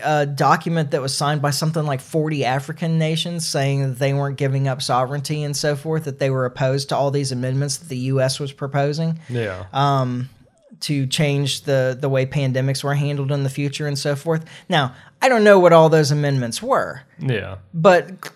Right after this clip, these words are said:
Speaker 1: there was something
Speaker 2: That,
Speaker 1: there,
Speaker 2: so, yeah,
Speaker 1: obviously, that
Speaker 2: they
Speaker 1: was
Speaker 2: wouldn't just
Speaker 1: bothering
Speaker 2: be
Speaker 1: them.
Speaker 2: signing these things and putting them out there if there wasn't something to it.
Speaker 1: Yeah.
Speaker 2: Right.
Speaker 1: Um, so,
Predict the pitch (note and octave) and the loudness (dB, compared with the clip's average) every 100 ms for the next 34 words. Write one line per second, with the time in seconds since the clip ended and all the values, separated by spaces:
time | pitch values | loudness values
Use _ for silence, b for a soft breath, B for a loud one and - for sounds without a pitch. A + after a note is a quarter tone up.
0 | A3+ F#3+ G#3+ G#3 G#3 C#4+ D#3+ F#3+ F#3+ C#4 | -4 6 8 8 4 2 4 6 6 6
1 | A3 D#3 D#3+ E3 - E3 D#3 E3 F#3 A3+ | 8 8 8 6 2 2 4 6 6 8
2 | G#3+ F3+ F#3 B2+ D3 C3+ - C3+ D3+ C#3 | 6 6 4 2 0 0 0 0 2 2
3 | A#2+ A#2 G#2+ - A#2+ A2+ G#2+ G#2+ G2+ C3+ | 0 -2 -6 -4 -2 -2 -6 -8 -6 -6
4 | A#2+ G#2+ A#2+ C3+ A2 G#2 G2+ A2 G#2+ A2 | -4 -2 0 -2 -4 -6 -6 -6 -4 -6
5 | G#2+ - D3 C3+ A#2+ G2+ - D#3 G2+ G2 | -6 -6 -4 -4 -6 -6 0 0 0 -6
6 | - A#3 - - - G2 G#2 C3 B D#3+ | -2 -2 -2 -8 -14 -12 -12 -8 B 4
7 | D#3+ D#3 D3 C3+ E3+ A#3 F#3+ F#3+ F3+ | 6 2 -4 -8 0 6 6 4 0